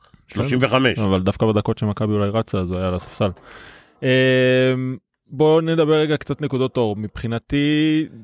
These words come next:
Speaker 2: ג'ון די ברטולומיאו <coughs> היחיד שהגיע למשחק והראה איזושהי רמה של אגרסיביות שבטח הגנתית.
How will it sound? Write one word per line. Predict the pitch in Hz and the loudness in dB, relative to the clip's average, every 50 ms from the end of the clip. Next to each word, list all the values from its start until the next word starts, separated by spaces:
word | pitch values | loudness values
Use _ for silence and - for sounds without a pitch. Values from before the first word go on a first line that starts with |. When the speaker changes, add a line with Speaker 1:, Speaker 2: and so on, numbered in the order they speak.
| - - | -14 -6
Speaker 2:
ג'ון | 117 139 147 147 | -2 0 0 2
די | 151 | 2
ברטולומיאו | 143 147 139 - 135 127 120 117 123 131 143 147 | 2 2 2 2 4 4 4 4 4 4 4 4
<coughs> | 135 | 4
היחיד | 120 117 - - - 127 117 - | 2 0 -2 -4 -6 -6 -6 -4
שהגיע | - 127 123 117 110 107 107 104 104 104 - 117 117 110 95 104 117 117 120 | -2 0 2 2 2 2 0 0 -2 -2 -2 -2 -4 -2 -2 0 0 2 2
למשחק | 113 113 107 107 - - 123 113 - - | 2 0 -2 -2 -4 -4 -4 -4 -4 -2
והראה | 107 110 110 110 107 - 120 113 113 123 131 139 | -2 -2 0 -2 -2 -2 0 2 4 4 4 4
איזושהי | 135 135 113 131 - - 131 | 4 2 0 -2 -4 -2 -2
רמה | 117 120 123 123 | 0 0 0 0
של | - 127 | 0 0
אגרסיביות | 117 107 110 - - 120 117 117 113 | 0 0 -2 -2 -2 -2 -2 -2 -2
שבטח | - - 113 110 107 104 107 - - 120 143 - 156 127 | 0 0 0 2 0 0 -4 -4 -2 -2 0 0 2 2
הגנתית. | 113 110 104 101 98 - - 123 117 - _ - - - - | 2 2 0 -2 -2 0 0 0 0 0 _ -12 -20 -20 -20